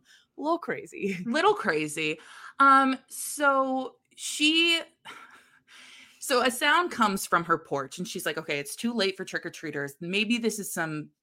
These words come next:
Speaker 2: teenage tomfoolery happening." Um, but of course she goes out there, and no one is at the door.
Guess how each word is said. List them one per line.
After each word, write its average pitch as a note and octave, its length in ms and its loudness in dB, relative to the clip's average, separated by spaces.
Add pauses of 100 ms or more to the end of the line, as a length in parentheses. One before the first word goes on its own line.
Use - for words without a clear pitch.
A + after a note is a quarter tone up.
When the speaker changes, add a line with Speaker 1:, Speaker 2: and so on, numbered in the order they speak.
Speaker 2:
teenage F#3 680 -2 (420)
tomfoolery E3+ 800 0
happening." D3 580 -2 (420)
Um, G3+ 120 2
but A3 100 6
of A3+ 120 2
course A3+ 180 2
she C4+ 80 -4
goes C#4+ 180 0
out D#3+ 220 4
there, D#3 260 0
and E3+ 240 -4
no E3+ 140 2
one E3+ 320 -2
is E3 160 -6
at D3+ 120 -2
the D3 60 -14
door. C#3 340 -10